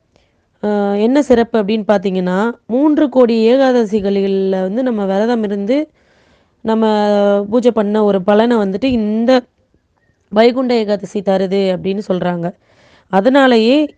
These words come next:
இந்த வைகுண்ட ஏகாதசி முக்கோடி ஏகாதசி அப்படின்னும் அழைக்கப்படுது. இந்த பதிவு பிடிச்சிருந்தா நம்மளுடைய இந்த பதிவுக்கு ஒரு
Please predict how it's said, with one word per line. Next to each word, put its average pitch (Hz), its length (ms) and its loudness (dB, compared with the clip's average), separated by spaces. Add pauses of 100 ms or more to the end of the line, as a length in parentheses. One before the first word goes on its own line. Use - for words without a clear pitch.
இந்த 196 240 -2
வைகுண்ட 233 380 2
ஏகாதசி 214 580 0
முக்கோடி 240 640 2
ஏகாதசி 196 580 -2
அப்படின்னும் 185 420 -4
அழைக்கப்படுது. 180 600 -4 (1000)
இந்த 220 200 2
பதிவு 233 340 2
பிடிச்சிருந்தா 220 600 0 (1700)
நம்மளுடைய 214 480 2
இந்த 202 300 0
பதிவுக்கு 208 360 0
ஒரு 233 460 2